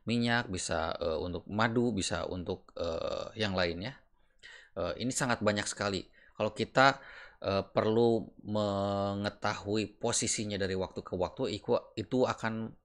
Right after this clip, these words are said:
memakan sangat banyak, eh, waktu dan, eh, apa, perhitungan komputer. Dan itu menjadi sangat tidak efektif.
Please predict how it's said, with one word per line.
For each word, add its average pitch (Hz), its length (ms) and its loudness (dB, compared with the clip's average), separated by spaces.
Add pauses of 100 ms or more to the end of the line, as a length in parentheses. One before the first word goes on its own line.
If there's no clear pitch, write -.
(300)
memakan 104 720 -2
sangat 98 480 -4
banyak, 95 320 0 (480)
eh, 90 240 0
waktu 90 480 -4
dan, 101 360 -2 (360)
eh, 82 560 -4
apa, - 400 -4
perhitungan 101 480 -4
komputer. - 560 -8 (1120)
Dan 95 160 -2
itu 92 160 -4
menjadi 107 320 2
sangat 101 320 -2
tidak 87 160 0
efektif. - 400 -10